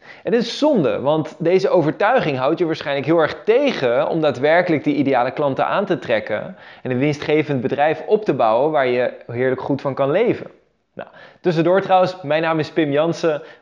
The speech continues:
Mocht je mij nog niet kennen, ik help coaches om krachtige presentaties te geven waarmee ze hun ideale coachingklanten kunnen aantrekken. En als je het nog niet gezien hebt, ik geef binnenkort een gratis online training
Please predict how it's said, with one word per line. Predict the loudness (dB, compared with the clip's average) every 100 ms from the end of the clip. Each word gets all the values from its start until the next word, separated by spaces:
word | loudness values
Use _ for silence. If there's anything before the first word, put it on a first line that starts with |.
| -4
Mocht | 0 0
je | 0
mij | 0
nog | -2
niet | -4 -8
kennen, | -4 -4 -2 -6
ik | -6
help | -2 -2 -2
coaches | 0 4 4 2 -2
om | -4
krachtige | -2 -2 -2 -6
presentaties | -2 0 0 0 0 -2 -2 -4
te | -4
geven | -2 0 0 -2 -8 -12 -20 -6
waarmee | 0 2
ze | 2
hun | 0 -2 0
ideale | 0 2 0 -2
coachingklanten | -2 -2 -4 -4 -4 -4 -6 -8 -16 _
kunnen | -4 -4 -2
aantrekken. | -2 -2 0 -2 0 -6 -8 -20 -20 -6
En | -2 -2 -2
als | -2
je | 0
het | 2
nog |
niet | 2 0
gezien | -2 0 2
hebt, | 2 -2 -4
ik | -2
geef | -2 0
binnenkort | 0 0 0 0
een |
gratis | -4 -4 -2 0 -2 -4
online | 0 2 4 0 -2
training | -2 0 2 2 2 -2 -8